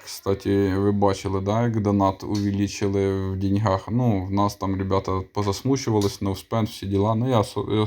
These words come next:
я, я, в принципі, не донатив, так що для мене <laughs> нічого і не помінялося. От. Тому, в кого є можливість, і ви бачите, що жопна поляна, що ви тут не будете сильно багато брати, то от візьміть краще з цієї доски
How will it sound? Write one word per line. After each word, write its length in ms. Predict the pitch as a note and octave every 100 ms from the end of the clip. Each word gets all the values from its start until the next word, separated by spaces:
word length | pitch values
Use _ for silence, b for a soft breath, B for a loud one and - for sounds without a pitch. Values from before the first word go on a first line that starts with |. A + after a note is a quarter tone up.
| -
я, 80 | G#2+
я, 60 | G#2
в 100 | -
принципі, 520 | - G2+ F#2+ - G2
не 120 | G2+
донатив, 400 | G2+ G2+ G#2+ F#2+
так 180 | F#2+ -
що 140 | -
для 140 | F#2+ F#2+
мене 260 | F#2+ G2 - B B B
<laughs> 380 | B - G3 D3
нічого 440 | C#3 B2+ A#2 B2
і 40 | A#2+
не 100 | A2+
помінялося. 840 | - G#2 G2+ G2 F#2 F2+ - F2+ B B B -
От. 280 | F#2+ F#2+ E2+ -
Тому, 520 | G2+ G#2+ B2 C3+ B2+
в 100 | A2
кого 320 | - A2+ A2 G#2
є 160 | G#2
можливість, 720 | G#2 G#2 A2+ B2 G#2+ - -
і 180 | G#2 G2+
ви 140 | G2+
бачите, 520 | G2 G2 G2+ - F#2+ F#2+
що 420 | - G2 F#2+ F#2
жопна 560 | G#2+ G#2 G2+ A2 A2+ A#2+ B B _
поляна, 400 | G#2 G#2 A2 G#2
що 160 | - A2+
ви 140 | A#2
тут 260 | A#2 G#2 - A#2+
не 160 | A2 A2+
будете 460 | A2 A2 G#2 G#2
сильно 440 | - - A2+ G#2 G2+
багато 440 | G2 G#2 G#2 F#2+
брати, 480 | F#2 G2 C3 C3 C3 b b b _
то 220 | B2 C#3+ C#3+
от 200 | A#2+ A2
візьміть 300 | G#2+ C3+ C3
краще 340 | A2+ A#2 A2
з 60 | -
цієї 220 | A2 A2+
доски 580 | G2+ - - G#2+ B2+